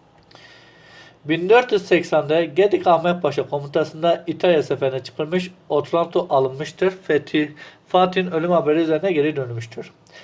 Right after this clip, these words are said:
Yani Fatih'in son seferi Otranto. Otranto seferini kim yapmış? Gedik Ahmet Paşa yapmış arkadaşlar. Mutlaka bilmemiz lazım.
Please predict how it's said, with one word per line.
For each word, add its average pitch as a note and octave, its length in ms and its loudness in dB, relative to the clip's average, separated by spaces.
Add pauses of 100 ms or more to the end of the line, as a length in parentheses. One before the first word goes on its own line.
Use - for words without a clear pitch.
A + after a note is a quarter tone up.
(140)
Yani G3 160 4
Fatih'in G#3+ 420 2
son G3 360 -2 (100)
seferi E3+ 460 2
Otranto. C#3+ 760 -2 (680)
Otranto F#3 680 2 (460)
seferini E3 480 0
kim F#3+ 140 -2
yapmış? F#3 400 0 (100)
Gedik D3 380 0
Ahmet C3+ 420 -8
Paşa A#2 240 -8
yapmış A#2 260 -14
arkadaşlar. B2 580 -16 (1600)
Mutlaka C#3 600 -12 (100)
bilmemiz A#2 320 -10
lazım. C#3 260 -18